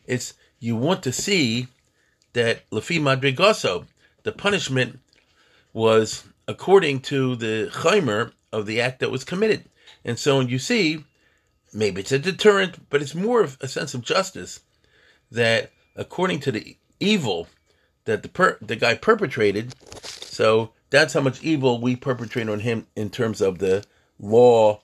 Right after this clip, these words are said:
the legal punishments given to the person. That's why there's all these different types of tortures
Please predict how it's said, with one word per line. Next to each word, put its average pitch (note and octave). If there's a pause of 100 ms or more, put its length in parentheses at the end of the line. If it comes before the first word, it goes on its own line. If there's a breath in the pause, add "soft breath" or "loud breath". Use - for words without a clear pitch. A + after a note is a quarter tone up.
the G2
legal A2 (320)
punishments G#2+ (280)
given A2
to A2+
the G#2+
person. A2 (320 soft breath)
That's F3
why F3
there's B2+
all C3+
these B2+
different B2
types B2+
of D#3
tortures F#3+